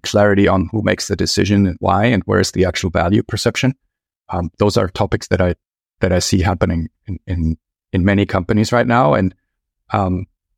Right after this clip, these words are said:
and with good results, actually. You know, it's, it's not rocket science that we're talking about. It's basically just, you know,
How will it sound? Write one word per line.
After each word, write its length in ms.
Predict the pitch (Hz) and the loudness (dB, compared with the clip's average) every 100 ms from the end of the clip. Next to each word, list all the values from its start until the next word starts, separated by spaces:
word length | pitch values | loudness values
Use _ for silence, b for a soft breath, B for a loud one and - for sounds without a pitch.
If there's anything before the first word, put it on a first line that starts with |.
| _ | _
and 140 | 113 98 | -2 2
with 160 | 113 | 2
good 180 | - 101 | 2 0
results, 480 | 104 101 92 - - - | 2 2 0 -2 -8 -6
actually. 400 | 82 - 80 - _ | -4 -4 -6 -8 _
You 100 | - | -6
know, 160 | 85 - - | -6 -6 -8
it's, 200 | - - | -6 -4
it's 160 | 101 - | -4 0
not 160 | 107 | 0
rocket 280 | 104 - - | 2 0 -2
science 380 | - 98 87 - | -2 0 0 -2
that 140 | 92 | -2
we're 80 | 90 | -2
talking 360 | - 85 - 85 | -2 -2 -2 0
about. 280 | 85 85 | 2 0
It's 120 | 82 - | 0 -2
basically 340 | 90 - 87 | -2 0 0
just, 260 | 80 82 - _ _ - | 0 -2 -4 _ _ -4
you 80 | |
know, 220 | 90 85 | -2 -2